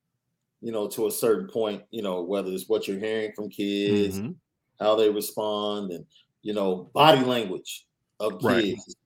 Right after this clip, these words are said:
Speaker 1: From a video I sent you earlier today, just to get your thoughts on the body, body language isn't
Speaker 2: Mm-hmm.
Speaker 1: right. And a kid like Christian Gray, every time I spoke with him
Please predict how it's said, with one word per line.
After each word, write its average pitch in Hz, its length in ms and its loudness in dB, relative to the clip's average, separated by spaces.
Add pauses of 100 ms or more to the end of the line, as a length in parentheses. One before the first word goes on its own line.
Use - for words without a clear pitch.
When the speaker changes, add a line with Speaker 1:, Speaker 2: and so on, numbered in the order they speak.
Speaker 1:
From 110 340 -4 (140)
a 107 100 -2
video 123 360 6
I 113 80 8
sent 127 260 -2
you 117 100 -2
earlier 110 460 4
today, 123 300 4
just 123 180 -2
to 101 60 -10
get 101 200 -4
your 98 100 -4
thoughts 98 360 -2
on 95 300 -6 (640)
the - 60 -10
body, 127 360 4 (180)
body 120 260 4
language 107 360 -2
isn't 107 240 -2
Speaker 2:
Mm-hmm. 101 100 -2
Speaker 1:
right. 104 220 2 (800)
And 104 300 -2
a 85 60 -6
kid 170 240 6
like 147 200 8
Christian 147 300 0
Gray, 147 360 6 (180)
every 143 320 2
time 131 480 0
I 95 60 -6
spoke 127 360 0
with 131 160 0
him 127 340 -2